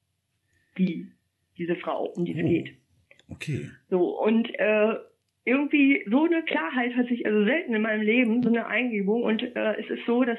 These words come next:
Speaker 1: jetzt, das ist jetzt über fünfzehn, fünfzehn Jahre her. Und diese Frau, sie hatte eine Operation oder eine starke Chemo.
Speaker 2: Genau, diese
Speaker 1: Aber
Speaker 2: ganzen,
Speaker 1: seitdem
Speaker 2: diesen
Speaker 1: ist der
Speaker 2: ganzen
Speaker 1: Krebs
Speaker 2: Weg der
Speaker 1: nie
Speaker 2: Heilung,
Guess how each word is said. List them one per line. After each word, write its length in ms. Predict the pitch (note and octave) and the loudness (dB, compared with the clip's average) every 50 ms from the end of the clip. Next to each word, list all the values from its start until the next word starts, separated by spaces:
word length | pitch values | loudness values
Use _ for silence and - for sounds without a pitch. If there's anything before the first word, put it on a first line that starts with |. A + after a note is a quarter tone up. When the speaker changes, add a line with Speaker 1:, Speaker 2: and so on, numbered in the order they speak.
| - - | -2 -2
Speaker 1:
jetzt, 320 | A#3 A#3+ A#3+ - _ - | -2 -2 -2 -6 _ -4
das 80 | A3 G3+ | -4 -2
ist 80 | G3+ | -2
jetzt 200 | A#3 A#3 - - | -2 -4 -4 -2
über 200 | - B3+ B3+ B3+ | -2 -2 -2 0
fünfzehn, 540 | - C4+ B3 B3 B3 - - A#3+ A#3+ A#3+ A#3+ | -2 0 2 2 0 2 2 2 2 2 2
fünfzehn 360 | - B3+ B3 B3 B3 A#3+ A3 | 2 2 2 2 0 -2 -2
Jahre 200 | A3 A3 A3 G3+ | 0 0 0 -2
her. 360 | G3 F#3+ G#3+ A#3 B3+ D#4+ F#4 F#4 - _ - - - - - - - - _ | 0 0 0 0 0 -2 -6 -10 -14 _ -20 -20 -20 -20 -20 -20 -20 -12 _
Und 100 | - G#3 | 0 2
diese 180 | A3 A3 A3+ A3+ | 2 2 2 0
Frau, 420 | - - A3 A3 A3 A3+ A#3 A3+ - | -4 -6 -4 -4 -2 -2 -4 -4 -4
sie 100 | G#3 A3+ | -4 -4
hatte 160 | A#3 A#3 A3+ | -4 -2 0
eine 400 | G#3+ G#3 G#3+ G#3 G3+ G#3+ - - - - _ | 2 2 4 4 4 2 0 -2 -6 -10 _
Operation 720 | - F#3+ G3 G3+ G3 F#3 F#3+ - C4 C4 D4 D#4+ E4+ F4 A#3+ | -8 -8 -4 -4 -4 -4 -2 2 2 2 4 2 0 -2 -2
oder 140 | A3 - | -4 -4
eine 240 | - - A3+ A#3+ A#3+ | -4 -2 -2 -2 -2
starke 400 | B3 - A#3 A3 G#3+ G#3+ - G#3 | -4 -6 -6 -6 -6 -6 -8 -10
Chemo. 600 | - - - A3 A#3+ B3+ D4 E4 F#4 A#4 A4+ - - | -6 -2 0 4 6 6 6 6 2 0 -2 -6 -4
Speaker 2:
Genau, 340 | - A#2 G2+ E2 E2 E2 - | -2 0 0 0 -2 -4 -4
diese 140 | G3+ G#3+ G#3+ | -2 -2 0
Speaker 1:
Aber 120 | G#3+ A3 | 0 0
Speaker 2:
ganzen, 220 | A3 A3 A3+ - | 0 0 0 0
Speaker 1:
seitdem 320 | - A3 G#3+ G3 B3 B3 C4 | 0 0 0 0 2 2 4
Speaker 2:
diesen 40 | B3 | 4
Speaker 1:
ist 40 | |
der 80 | - A2+ | 4 2
Speaker 2:
ganzen 200 | A#2 A2 A#2+ A#2 | 2 0 0 0
Speaker 1:
Krebs 120 | G#2+ B2 - | 0 4 6
Speaker 2:
Weg 280 | A2+ A#2+ A#2 A#2 - | 6 6 6 4 0
der 100 | - A#2+ | 0 0
Speaker 1:
nie 80 | B2+ A2 | 0 2
Speaker 2:
Heilung, 420 | A2 A2 A2 A2 G#2+ A2 A2 A2 | 2 0 0 0 0 -2 -4 -6